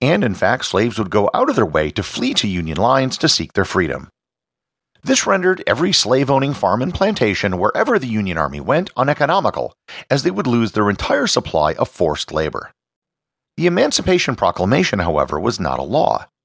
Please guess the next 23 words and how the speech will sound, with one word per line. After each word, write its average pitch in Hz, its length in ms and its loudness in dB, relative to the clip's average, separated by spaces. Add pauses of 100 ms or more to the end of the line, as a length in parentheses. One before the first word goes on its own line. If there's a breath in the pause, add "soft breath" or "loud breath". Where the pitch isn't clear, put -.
(300 loud breath)
It - 40 0
was 127 140 2
a 120 60 2
military 110 640 0
order 67 400 -2
issued 185 320 0
by 196 140 2
Lincoln 117 400 0
in 120 180 -2
his 127 100 0
position - 500 0
as 80 220 0
commander-in-chief, 78 880 -4 (500 loud breath)
and 202 140 0
it - 160 -2
only 208 300 4
applied 113 460 2
to - 80 0
states - 360 -2
that 104 140 2
were 104 120 0
in 71 140 -6
rebellion. 78 560 0